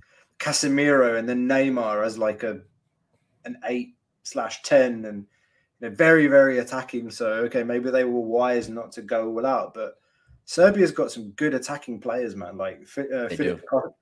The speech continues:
Speaker 1: Filip Kostic didn't play in the first game. Uh, I can't remember if he came on as a sub. Vlahovic, uh, Vlahovic came on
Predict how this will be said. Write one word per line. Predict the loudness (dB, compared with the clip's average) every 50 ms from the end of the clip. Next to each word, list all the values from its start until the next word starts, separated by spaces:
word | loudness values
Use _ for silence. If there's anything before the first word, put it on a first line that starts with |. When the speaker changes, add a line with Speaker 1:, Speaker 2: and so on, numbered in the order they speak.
| _ _ _
Speaker 1:
Filip | _ 0 2 2 2 0 -2
Kostic | 0 0 0 0 2 0 0 0 0 -4
didn't | -4 -4 -4 -4
play | 0 2 2 2
in | 2 0
the | -2
first | -2 0 0 0 0 0 0
game. | 0 2 2 0 -2 -4 -8 _ _ _ _ _ _ _ _ _ _ -16
Uh, | -10 -6 -4 -4 -4 -4 -6
I | -8 -10 -6
can't | -4 -2 -2 0
remember | 0 -2 -2 -4 -4
if | -6
he | -8 -8 -8 -12 -10
came | -4 -4 -2 -2 0
on | -2 -2 -2
as | -2 -4 -6
a | -8
sub. | -6 -2 2 4 4 4 4 2 -2
Vlahovic, | -8 -4 2 6 8 8 8 6 4 2 -2 -4 -6 -10 -12 -10 -8
uh, | -6 -4 -4 -4 -4 -4 -4
Vlahovic | -2 -2 -2 -2 -2 -8 -8 -14 -8
came | -4 -2 -2 0 0
on | 0 0 -2 -4 -6